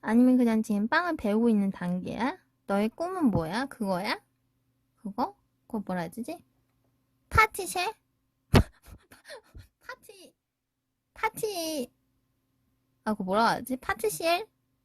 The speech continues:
파티시엘이라고 해야 되나? 파티쉐? 간식 만드는 사람 뭐라 그러지? 안녕아? 음, 여보세요?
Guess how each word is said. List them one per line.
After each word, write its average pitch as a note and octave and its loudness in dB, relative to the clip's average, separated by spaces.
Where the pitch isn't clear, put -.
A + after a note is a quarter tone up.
파티시엘이라고 C4 -2
해야 F#3 -8
되나? B3 -6
파티쉐? F#4 -4
간식 D4 2
만드는 D4 4
사람 A#3 4
뭐라 F#3+ 2
그러지? G#3+ -6
안녕아? F#3+ -6
음, A3+ 2
여보세요? E4 4